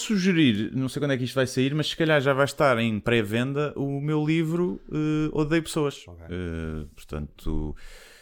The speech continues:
Speaker 1: se for, acho que se é dia quatro, portanto não sei se, quando é que estarão a ouvir este episódio, se já for dia quatro ou depois, podem ir, eh, a uc ponto pt e estará lá o livro em pré-venda.
Speaker 2: E
Speaker 1: E depois
Speaker 2: imagino
Speaker 1: é
Speaker 2: que na
Speaker 1: depois os
Speaker 2: Bertrand e
Speaker 1: links.
Speaker 2: na FNAC também.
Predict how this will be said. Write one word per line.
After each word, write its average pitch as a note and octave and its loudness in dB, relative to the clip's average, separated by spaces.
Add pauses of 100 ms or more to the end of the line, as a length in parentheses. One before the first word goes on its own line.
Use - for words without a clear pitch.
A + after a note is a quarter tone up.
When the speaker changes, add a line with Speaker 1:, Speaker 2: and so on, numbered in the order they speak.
(120)
Speaker 1:
se - -8
for, - 4
acho G#2+ 4
que - -6
se B2 6
é G#2+ 6
dia A#2 4
quatro, F3+ 2
portanto G2+ -8
não F#2+ -4
sei G2 -6
se, G2 -8
quando G2 -6
é G2 -4
que - -14
estarão G#2+ -6
a - -2
ouvir A2 -2
este A#2+ -4
episódio, D3+ -2 (120)
se - -14
já A#2 -4
for B2 -4
dia A#2+ 0
quatro B2+ 0
ou C3 0
depois, D3 -2 (140)
podem C#3 -2
ir, C3+ -2
eh, C#3 0
a C3 2
uc D3+ 0 (240)
ponto C3 -6
pt D3+ -2
e - -8
estará C#3 -6
lá C3+ 2
o C3 -2
livro C3 -4
em C#3 -4
pré-venda. C#3+ -4 (400)
Speaker 2:
E C3 4
Speaker 1:
E A2 2
depois G2+ 2
Speaker 2:
imagino F2+ 2
Speaker 1:
é - -8
Speaker 2:
que G2+ 0
na F#2+ 6
Speaker 1:
depois G#2 6
os G2 6
Speaker 2:
Bertrand G#2+ 4
e A#2+ 6
Speaker 1:
links. A2+ 2
Speaker 2:
na G#2 4
FNAC G#2+ -4
também. A2+ -6